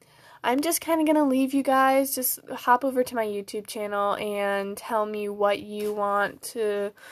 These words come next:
out of this podcast. And, yeah, I'm just gonna, gonna figure it out, okay, guys? So I will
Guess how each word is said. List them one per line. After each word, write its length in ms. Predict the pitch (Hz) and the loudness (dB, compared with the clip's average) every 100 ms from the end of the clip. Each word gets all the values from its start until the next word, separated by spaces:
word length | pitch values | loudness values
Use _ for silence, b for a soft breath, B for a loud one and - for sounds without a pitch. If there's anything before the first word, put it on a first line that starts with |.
| B B | B B
out 140 | 247 226 | 2 2
of 60 | |
this 140 | 220 - | 2 -4
podcast. 1160 | 247 247 233 262 247 240 240 247 - - - - _ b b b b b b _ 233 | 2 2 2 -2 2 4 2 0 -6 -6 -12 -16 _ b b b b b b _ -6
And, 600 | 226 226 226 226 220 - - _ _ _ _ _ _ 262 | 0 2 2 0 -4 -6 -12 _ _ _ _ _ _ -6
yeah, 240 | 254 233 | 0 0
I'm 80 | 220 | 0
just 160 | 226 | -2
gonna, 380 | 269 277 269 262 B B - | 0 2 2 0 B B -4
gonna 120 | 294 | -4
figure 320 | - 302 302 | 0 4 6
it 120 | 294 | 6
out, 300 | 285 240 190 | 8 6 4
okay, 260 | 226 269 285 | 0 -4 0
guys? 380 | 311 311 311 302 | 2 2 2 -2
So 680 | - 233 220 202 202 196 - | -6 -2 0 0 -2 -2 -2
I 200 | 226 226 | -2 -2
will 540 | 233 220 214 208 202 | 0 0 0 -2 -6